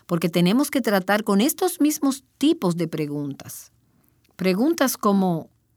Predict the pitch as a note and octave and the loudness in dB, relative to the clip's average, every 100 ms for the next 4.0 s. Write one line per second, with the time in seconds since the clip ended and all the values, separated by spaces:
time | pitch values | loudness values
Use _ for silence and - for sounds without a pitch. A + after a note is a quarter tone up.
0 | _ _ - D#4 G#4+ E4+ A3+ A#3+ G#3 F#3+ | _ _ -6 -2 0 2 4 4 4 2
1 | G3 C4+ C4+ F#3+ - G3 F#3+ E3+ - - | 2 2 0 -2 0 0 2 -2 -2 -4
2 | C4 C4 E3+ A#3 _ _ _ _ _ F#3 | 0 0 -2 -6 _ _ _ _ _ 0
3 | G3+ G3+ F#3+ G3+ F#3+ - A#3+ C#4+ F3 | 2 4 4 2 0 0 2 2 0